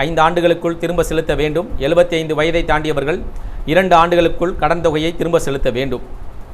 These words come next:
இந்த தகவல்கள் பற்றி, சலுகைகள் பற்றி, அறிவிப்புகள் பற்றி உங்களுடைய கருத்துக்கள் எதுவும் இருந்தால் கமெண்ட் செக்ஷனில் பதிவுங்க.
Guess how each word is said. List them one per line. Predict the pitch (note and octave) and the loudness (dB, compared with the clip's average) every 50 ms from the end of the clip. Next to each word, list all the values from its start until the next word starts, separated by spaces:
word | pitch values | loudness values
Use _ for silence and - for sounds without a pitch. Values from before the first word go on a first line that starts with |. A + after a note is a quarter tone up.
| - - - - - - C3 | -12 -10 -6 -4 -4 -2 -2
இந்த | C#3+ D3 - D3+ | -2 0 0 2
தகவல்கள் | C3+ D#3+ E3 E3+ D#3 D#3 D3 C#3 | 2 4 4 4 2 2 -2 -4
பற்றி, | C3 - C#3+ C#3 C#3+ - - - | -6 -6 -6 -8 -8 -8 -6 -2
சலுகைகள் | C3+ C#3+ E3 E3+ E3 D3 D3+ C#3+ C#3+ | 0 0 2 2 2 0 0 -2 -4
பற்றி, | C#3 - B2+ C3 - - B2+ | -6 -6 -8 -8 -4 -4 -2
அறிவிப்புகள் | C#3 D#3 D#3+ D#3 - D#3 C3 C#3+ C#3 C3+ | -2 -2 -4 -4 -4 -4 -4 -4 -2 -2
பற்றி | C3+ - - D3+ C#3 C3+ | -4 -4 -6 -8 -6 -4
உங்களுடைய | B2+ C3 B2+ B2 B2 | -2 -2 -2 0 -2
கருத்துக்கள் | C3+ D3 - - D3+ D#3+ D3+ | -2 -2 -2 -4 -2 -2 -2
எதுவும் | C#3+ C#3 C#3 | -2 -2 -4
இருந்தால் | C3+ C#3+ C#3 | -4 -4 -4
கமெண்ட் | C3+ C#3 C#3+ - | -4 -6 -6 -6
செக்ஷனில் | - - - C3+ B2 | -8 -6 -6 -6 -4
பதிவுங்க. | B2 B2 - - | -4 -4 -6 -6